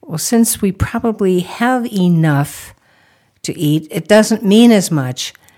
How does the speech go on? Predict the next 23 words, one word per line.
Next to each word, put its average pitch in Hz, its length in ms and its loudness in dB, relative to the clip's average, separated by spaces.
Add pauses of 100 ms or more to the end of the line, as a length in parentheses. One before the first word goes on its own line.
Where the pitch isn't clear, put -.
(500)
as 165 240 0
the 170 180 2
relief 190 500 2
workers 147 400 -4
who 175 120 0
come 170 300 -2
back 147 280 -4
saying, 143 340 -6
"Please 208 460 0
donate 147 420 -4
money. 147 320 -10 (340)
You 180 180 0
can't 180 320 0
imagine 180 560 2
what 175 260 2
we're 156 180 2
working 165 480 2
with. 135 300 -6 (360)
We 185 180 6
are 180 100 8
watching 170 540 2
people 165 580 -2
starve 135 840 -2